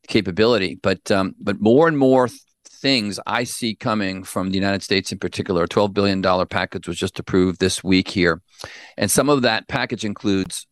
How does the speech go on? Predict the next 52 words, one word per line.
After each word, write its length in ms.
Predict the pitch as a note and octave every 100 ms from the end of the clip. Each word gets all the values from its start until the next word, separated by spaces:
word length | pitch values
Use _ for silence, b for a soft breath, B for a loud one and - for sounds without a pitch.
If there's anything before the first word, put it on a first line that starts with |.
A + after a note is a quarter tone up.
| -
himars, 720 | - B2 A#2+ G2+ G2 F2 - -
uh, 440 | F2+ F2 - - -
missiles 720 | - G2+ C#3+ - A2 G#2 F#2+
and, 400 | - G2 G2+ F#2+
and 220 | - G2 G2
that 220 | G2 - -
artillery 680 | F#2+ - E3 D3+ G2 F#2+ G2
for 240 | - G#2
two 240 | - - C#3+
years 360 | C3 A2+ G2
out. 320 | G#2+ G#2+ D2+
So 300 | - F2+ E2+ - B B B -
the 60 |
Defense, 640 | F#2 A2 C#3+ C#3+ C#3+ - B2
uh, 300 | A2 G#2 G2 -
i-, 200 | - A#2+
Department 580 | G2 - D3+ A2+ G2+ G2+
and 100 | G2
the 60 |
Pentagon 400 | G2 C#3 B2 G#2
is 100 | F#2+
now 140 | G2+ F#2+
betting 480 | E2+ G#2+ A2+ G2+ F2+
that 220 | F#2 -
Ukraine 380 | E2 - G#2 G2+
is 100 | -
gonna 260 | F#2+ F#2 -
win 240 | F#2+ A#2+
this. 320 | E2 - -
And, 200 | F2 F#2
and 200 | - F2+
if 80 | F2+ -
we're 140 | A2
not 220 | C3+ C3
gonna 160 | B2 A2+
give 220 | A2+ G2
things 420 | - A2 G#2 F#2+
to 100 | -
Ukraine 520 | G2 F#2+ - A2 G2
that 200 | F#2+ E2+
they 80 | -
think 300 | G2 G2+ F#2+
are 80 | F2+
gonna 160 | F#2 F2+
get, 100 | F2+
eventually 300 | G2 G2 F#2
get 160 | F2+
turned 180 | G#2 F#2
over 160 | F2+ F2
to 160 | -
the 80 | E2+
Russians. 540 | E2+ F2 - E2+ -